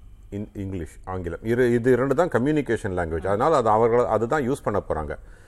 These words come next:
நம்ம என்ன பண்ணணும்? அதை வந்து கம்யூனிகேஷன் லாங்குவேஜை மாத்தணும்னா நம்ம கான்ஸ்டிடியூஷனை போய் மாத்தணும். கான்ஸ்டிடியூஷனை போய் மாத்தி கம்யூனிகேஷன் லாங்குவேஜ் மீதி இருக்கக்கூடிய இருபத்திரெண்டு ச-, நம்மளுடைய எட்டாவது அட்டவணை நினைக்கிறேன், அதுல இருக்கக்கூடிய அனைத்து லாங்குவேஜும் நம்ம வந்து கம்யூனிகேஷன் லாங்குவேஜா உபயோகப்படுத்த வேண்டும் என்று மாற்றினால்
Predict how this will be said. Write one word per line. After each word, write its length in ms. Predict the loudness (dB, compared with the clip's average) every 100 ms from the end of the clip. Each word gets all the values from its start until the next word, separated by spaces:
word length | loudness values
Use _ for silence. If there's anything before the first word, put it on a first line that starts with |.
| -20 -6
நம்ம 220 | 0 2 4
என்ன 160 | 4
பண்ணணும்? 280 | 4 4 4
அதை 160 | 4 2
வந்து 180 | 2 -2
கம்யூனிகேஷன் 680 | -2 -2 0 -2 -2 -2
லாங்குவேஜை 340 | -2 0 0 0
மாத்தணும்னா 420 | 0 0 -2 -2
நம்ம 180 | -2 -2 -2
கான்ஸ்டிடியூஷனை 520 | -4 -4 -8 -8 -6
போய் 100 | -4
மாத்தணும். 360 | -4 -4 -6 -10 -14 -20 -20 -20 -20 -20 -20 -6
கான்ஸ்டிடியூஷனை 540 | -2 -2 -2 -2 0 0
போய் 140 | 2
மாத்தி 300 | 2 0 -2
கம்யூனிகேஷன் 640 | -4 -4 -4 -2 -2 -2
லாங்குவேஜ் 380 | -2 -2 -2 -2
மீதி 240 | -2 -2 -2
இருக்கக்கூடிய 480 | -2 -4 -2 0 2
இருபத்திரெண்டு 500 | 2 0 -2 0 2 4 4 4 4 4 4 0 0
ச-, 260 | 0 0
நம்மளுடைய 880 | 0 -4 0 0 2 2 4 4 4 2 0 -4 -14 -20 -4
எட்டாவது 420 | -2 4 4 6
அட்டவணை 360 | 2 0 -2 -2
நினைக்கிறேன், 360 | -4 -4 -6
அதுல 300 | -6 -2 0
இருக்கக்கூடிய 320 | 0 -2 0
அனைத்து 340 | 0 -2 -4 -2
லாங்குவேஜும் 520 | -2 -2 -2 -2 -2
நம்ம 260 | -2 -4 -4
வந்து 160 | -4
கம்யூனிகேஷன் 640 | -4 -2 -4 -2 -2 -2 -4
லாங்குவேஜா 440 | -4 0 0 0 2
உபயோகப்படுத்த 500 | 4 4 0 -2 -2
வேண்டும் 280 | -2 -4
என்று 180 | -4 -4
மாற்றினால் 600 | 0 0 0 -2 0 0